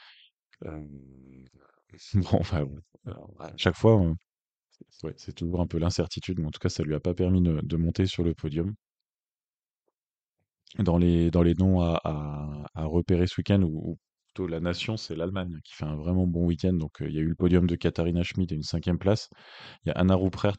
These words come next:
qui fait septième et onzième. Alors, c'est madame Petit Tremplin, hein, on la voit vraiment mettre des grosses mines, <laughs> des grosses mines à la table. Et, euh,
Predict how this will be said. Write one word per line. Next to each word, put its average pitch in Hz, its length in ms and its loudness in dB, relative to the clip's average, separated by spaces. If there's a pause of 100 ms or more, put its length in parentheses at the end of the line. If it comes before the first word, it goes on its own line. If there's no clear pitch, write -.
qui - 80 -12
fait 87 180 -2
septième 90 680 2
et 82 260 4
onzième. 92 580 2 (600)
Alors, 78 160 -6
c'est - 140 -4
madame 82 260 6
Petit - 240 -2
Tremplin, - 300 -4
hein, 76 160 -2
on - 20 -4
la 71 120 -4
voit 76 280 -8 (120)
vraiment 73 220 -10
mettre 71 280 -10
des - 120 -8
grosses - 300 0
mines, 78 340 4
<laughs> - 220 -8
des 95 140 4
grosses - 340 -4
mines 98 140 10
à 90 60 8
la 87 100 6
table. 92 240 0 (640)
Et, 78 180 0
euh, 71 380 0